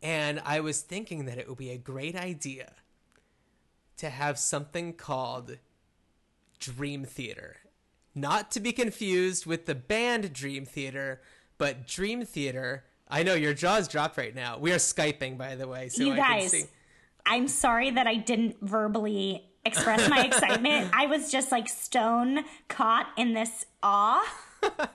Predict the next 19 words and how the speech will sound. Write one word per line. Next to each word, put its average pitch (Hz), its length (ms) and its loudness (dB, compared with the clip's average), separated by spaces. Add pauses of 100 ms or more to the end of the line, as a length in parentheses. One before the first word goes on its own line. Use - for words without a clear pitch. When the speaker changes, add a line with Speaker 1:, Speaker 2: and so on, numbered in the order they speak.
(120)
Speaker 2:
And 294 140 4
I 269 160 6
don't 381 180 4
Speaker 1:
Okay. 415 80 6
Speaker 2:
even 349 220 2
know 311 240 6
what 311 240 2
the 269 80 2
real 294 260 4
punchline 294 520 2
of 240 80 2
it 233 180 0
is. 302 300 4
I 233 100 4
just, 254 240 2
Speaker 1:
Okay. 139 380 0 (160)
Speaker 2:
Dream 339 420 2
Theater 294 640 2
sounds 247 800 2